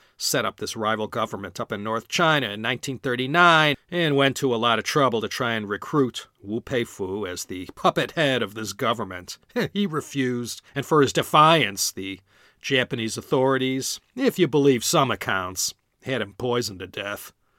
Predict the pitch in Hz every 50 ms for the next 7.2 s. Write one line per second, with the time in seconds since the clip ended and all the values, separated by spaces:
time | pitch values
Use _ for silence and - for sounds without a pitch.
0 | _ _ _ _ _ - _ - 131 139 160 180 180 175 170 160 - - 147 156
1 | 160 160 156 139 113 101 120 110 120 120 123 120 110 - 143 139 - - 143 123
2 | 117 110 104 104 107 101 98 101 113 117 123 - - 139 123 110 - - 107 98
3 | 104 107 110 123 123 - _ - 123 143 147 139 135 131 120 120 110 113 - -
4 | 147 135 131 120 120 - - 147 135 131 - - 113 113 127 120 - - 135 120
5 | - - 135 123 120 120 117 113 113 120 123 123 123 127 127 120 - - - 147
6 | 147 143 120 - - - 98 - - - - 98 95 95 98 - - - 170 180
7 | 190 202 - _